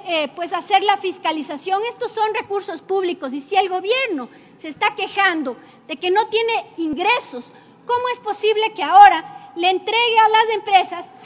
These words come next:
para que devenguen esos recursos de, de la manera indeterminada como lo están haciendo?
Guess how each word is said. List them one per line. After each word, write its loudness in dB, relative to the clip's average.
para 4
que -2
devenguen 2
esos -6
recursos -4
de, 0
de -2
la -2
manera -2
indeterminada -2
como -8
lo -8
están -10
haciendo? -12